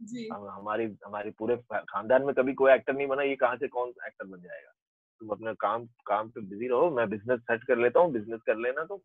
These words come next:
Speaker 1: <laughs>
Speaker 2: तो लेकिन मेरा तो वो दस साल की उम्र में जो लग गया था मुझे, क्या है, मेरी आंखें चकाचौंध हो गई थी।
Speaker 1: <laughs>
Speaker 2: वहां से शुरुआत हुई और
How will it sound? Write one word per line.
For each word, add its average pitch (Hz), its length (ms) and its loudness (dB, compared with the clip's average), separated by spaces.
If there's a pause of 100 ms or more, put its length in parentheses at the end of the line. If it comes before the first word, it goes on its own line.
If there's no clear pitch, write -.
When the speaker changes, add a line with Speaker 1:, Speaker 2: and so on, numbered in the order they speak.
(120)
Speaker 1:
<laughs> 233 360 -12 (680)
Speaker 2:
तो 110 180 0
लेकिन 110 560 4
मेरा 107 240 0
तो 87 200 -10
वो 76 160 -14
दस 110 240 -2 (100)
साल 113 400 2
की 110 100 2
उम्र 110 300 -2
में 113 100 -6
जो 104 100 -4
लग 101 240 4
गया 135 280 8
था 110 200 -2
मुझे, 92 340 -12 (560)
क्या 98 220 -4
है, 135 420 10
मेरी 127 240 6
आंखें 117 340 2
चकाचौंध 123 600 6
हो 104 120 2
गई 98 140 0
थी। - 180 -20 (460)
Speaker 1:
<laughs> 349 840 0 (120)
Speaker 2:
वहां 175 220 6
से 185 160 2
शुरुआत 151 460 6
हुई 190 180 0
और 110 300 4